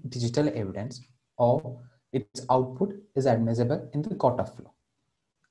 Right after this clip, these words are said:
So moving to the section, we have to know what do you mean by digital evidences. So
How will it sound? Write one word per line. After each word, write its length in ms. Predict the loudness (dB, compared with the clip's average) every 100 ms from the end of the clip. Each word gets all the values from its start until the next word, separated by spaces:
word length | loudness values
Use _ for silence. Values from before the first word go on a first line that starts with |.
| _ _ _ _ _ -14
So 460 | 4 4 4 -4 -4
moving 1120 | 2 4 6 6 6 4 4 2 0 -2 -6 -18 _ _ -20 -2
to 80 | 2
the 80 | 2
section, 580 | 2 -2 -2 -4 0 2
we 100 | 2
have 240 | 2 0 _ -16 -16 _ -20 -2
to 180 | 0 2
know 200 | 2 2
what 260 | 2 0
do 40 | 0
you 80 | 2
mean 20 |
by 160 | 2 2
digital 480 | -2 -4 -4 -4 -4
evidences. 640 | -8 -10 -14 -16 -18 -20 _ _ _ _ _ _ _
So 440 | -4 0 2 -2